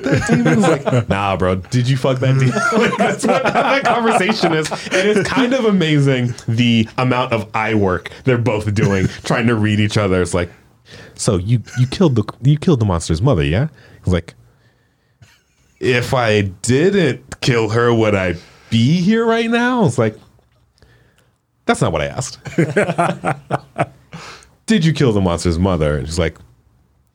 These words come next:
"Yeah, bro, I did it. I totally did it. I can tell you the story.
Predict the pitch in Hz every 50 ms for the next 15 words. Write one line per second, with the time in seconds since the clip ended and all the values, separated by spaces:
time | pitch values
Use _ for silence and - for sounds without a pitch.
0 | _ _ _ _ _ _ _ _ _ - - 80 73 71 - - 73 73 87 -
1 | - 107 104 - - 85 76 71 69 - _ - 110 - - 110 98 90 82 78
2 | 76 71 - 110 127 117 - 113 95 101 101 113 107 - 131 98 82 69